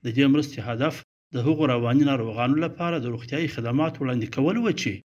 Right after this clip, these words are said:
ناروغي له نشي موادو څخه پیدا شوې وي. خو د معتادینو د درملنې کارپوهان بیا په افغانستان کې د اعتیاد له امله پیدا شوې رواني ستونزه یوازې له درملو سره نه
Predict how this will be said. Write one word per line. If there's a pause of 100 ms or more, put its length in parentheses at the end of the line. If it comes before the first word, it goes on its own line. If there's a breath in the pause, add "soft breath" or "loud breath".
(360)
ناروغي (100)
له (100)
نشي
موادو (100)
څخه
پیدا (100)
شوې
وي. (500)
خو
د (100)
معتادینو
د (100)
درملنې
کارپوهان
بیا
په
افغانستان
کې
د
اعتیاد
له
امله (300)
پیدا
شوې
رواني (100)
ستونزه (120)
یوازې
له
درملو
سره
نه